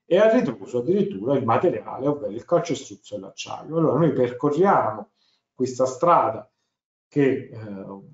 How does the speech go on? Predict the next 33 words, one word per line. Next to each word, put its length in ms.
ci 180
consente 680
di 140
capire 460
come 320
poi 180
si 80
arriva 280
a 60
una 160
duttilità 640
globale 540
di 60
struttura, 640
partendo 680
dalla 480
duttilità 540
di 60
materiale 640
fino 280
ad 60
arrivare 460
al 180
concetto 680
di 240
struttura 720
in 80
questo 300
percorso 540
che 120
facciamo 680
oggi 440
insieme. 600